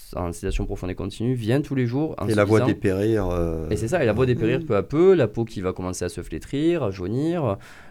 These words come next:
Speaker 1: euh, bref, hein. Donc c'est, c'est très important de, de, de préciser ça, parce que nous à la D M D, on n'est pas, euh, on n'est pas pro-euthanasie, pro, euh, suicide assisté, on est vraiment pro-choix, c'est-à-dire qu'on ne veut pas imposer à quelqu'un qui ne voudrait pas avoir recours à l'aide active à mourir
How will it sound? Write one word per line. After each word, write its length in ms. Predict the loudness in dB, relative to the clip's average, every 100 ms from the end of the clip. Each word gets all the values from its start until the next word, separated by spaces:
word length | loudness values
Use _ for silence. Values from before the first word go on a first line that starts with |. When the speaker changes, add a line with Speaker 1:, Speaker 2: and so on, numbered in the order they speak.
| -6
Speaker 1:
euh, 240 | -2 0
bref, 360 | 0 0 0 -2
hein. 80 | -8 -10 -20 -20 -2
Donc 160 | 0 0
c'est, 160 | -2
c'est 160 | -2 -4
très 240 | 0 4
important 260 | 4 4 4
de, 200 | 4 2
de, 140 | 0
de 100 | -2
préciser 320 | -2 -2 -4
ça, 140 | -2 -2
parce 120 | -4
que 100 | -2
nous 140 | 0
à 40 | 2
la 80 | 2
D 80 | 2
M 120 | 0
D, 120 | 0
on 80 | -2
n'est 80 | 0
pas, 280 | 2 4
euh, 300 | 4 2 -2
on 40 | -4
n'est 100 | -2
pas 180 | -2 -2
pro-euthanasie, 920 | -2 0 2 2 0 -4 -4 -4 -6
pro, 500 | -8 -4 -2 0 0
euh, 280 | -2 -4 -8
suicide 260 | -12 -6 -6
assisté, 380 | -6 -6 -2
on 100 | 0
est 60 | 0
vraiment 240 | 2 2
pro-choix, 640 | 2 0 0 -2 -6 -6 -6
c'est-à-dire 260 | -6 -8
qu'on 100 | -6
ne 60 | -8
veut 80 | -6
pas 160 | -4
imposer 300 | -2 0 -2
à 60 | -2
quelqu'un 300 | -4 -4 -6
qui 140 | -6
ne 100 | -8
voudrait 340 | -6 -4 -2 -2
pas 220 | -2 -4 -8 -20 _ _ -8
avoir 220 | -2 -2
recours 220 | -2 -6
à 40 |
l'aide 80 | -8
active 200 | -8 -10
à 40 | -10
mourir 400 | -8 -8 -10